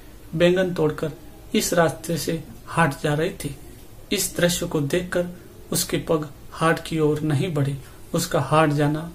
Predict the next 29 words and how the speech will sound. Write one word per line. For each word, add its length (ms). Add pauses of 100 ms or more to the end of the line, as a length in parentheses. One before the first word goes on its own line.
रुक 220
गया 200 (580)
और 360
उसके 460
आंचल 280
में 220
बैंगन 400 (340)
बंधे 260
रह 140
गए। 340 (560)
आंखों 300
से 340 (180)
आंसू 280
बहाती 440
हुई 220 (280)
वो 180
सबसे 380
पीछे 540 (280)
शमशान 500
में 260 (180)
आ 60
उपस्थित 840
हुई। 140 (580)
शमशान 680
गांव 220
के 200 (100)
एकांत 360
कोने 300
में 200